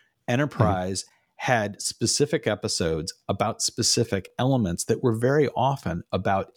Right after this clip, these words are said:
Speaker 1: individual choices. Say something about gender, say something about sexual preference, say something about an individual's experience of the world.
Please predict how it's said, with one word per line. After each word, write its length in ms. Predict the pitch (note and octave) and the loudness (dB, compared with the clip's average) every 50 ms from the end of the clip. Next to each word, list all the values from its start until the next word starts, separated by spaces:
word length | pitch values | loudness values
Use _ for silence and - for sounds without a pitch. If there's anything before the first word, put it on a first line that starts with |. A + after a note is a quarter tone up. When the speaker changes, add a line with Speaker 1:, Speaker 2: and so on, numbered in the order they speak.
| _ | _
Speaker 1:
individual 920 | - C#3+ B2+ A2+ A2+ F#2+ F2+ F#2 G2 G#2 A#2+ C3 C3 A#2+ A2 F#2 E2+ D#2+ C#2 | 2 2 4 4 4 2 2 0 0 2 2 2 2 0 0 0 0 -2 -2
choices. 640 | - - - C#2 - - - - - - - - - - _ _ _ _ _ _ _ _ _ _ _ _ _ _ _ _ _ | -2 -4 -4 -4 -4 -4 -4 -4 -4 -6 -10 -10 -10 -12 _ _ _ _ _ _ _ _ _ _ _ _ _ _ _ _ _
Say 260 | - - - G2 F#2 | 0 0 2 2 2
something 280 | F#2 - G2+ F2 F2+ E2+ | 0 0 0 0 0 0
about 220 | E2+ F2 F2+ E2 E2 | 2 2 0 0 -2
gender, 580 | - - A2+ A2 G2+ G2 F2 - - - - - - | 0 2 2 2 2 0 -2 -2 -6 -8 -10 -12 -6
say 200 | - - G2+ F#2 | -2 0 0 0
something 320 | - G2 F#2 F#2+ F#2 F2+ | 0 0 -2 -2 -2 -2
about 360 | F2+ E2+ F#2 F2+ F2 E2 D#2+ - - - - _ | 0 2 4 4 4 2 0 -4 -10 -18 -18 _
sexual 440 | - - - G#2 F#2+ - - G#2+ G2+ | -2 0 0 0 0 0 -2 -2 -2
preference, 640 | - - - A2+ G2+ - - - C#2 - - - - _ _ | -2 -2 -2 -2 -2 -2 -6 -10 -12 -10 -12 -14 -14 _ _
say 220 | - - - G#2 F#2 | -6 -2 -2 -2 0
something 280 | - - G2 G2+ G2 | -2 -2 -2 -2 -2
about 320 | F2+ F2+ F2+ F2 F2+ E2+ - - - - - - _ _ - | -2 0 0 0 0 0 -4 -8 -16 -18 -18 -20 _ _ 0
an 100 | A2+ G#2 | 2 2
individual's 1000 | E2+ G#2 G#2+ G#2 G2+ F2+ F#2+ G2 B2 B2+ B2+ B2+ A2+ G2 F#2+ F2+ F2+ F2+ - - - | 4 4 4 4 4 4 4 2 2 2 2 0 0 2 2 2 0 0 -2 -4 -6
experience 720 | - - - - - G#2+ F#2+ F2 E2 E2 E2 D#2 D2+ - - - - | -8 -6 -4 -2 0 0 0 0 0 -2 -2 -2 -4 -4 -6 -2 0
of 320 | G2 F#2+ F#2 E2+ D#2+ D#2+ | 0 0 0 -2 -4 -4
the 80 | D2 E2+ | -2 -2
world. 540 | D#2+ D#2+ D#2+ D#2+ C#2+ C2 - - - - | 0 2 2 2 2 0 -2 -4 -8 -10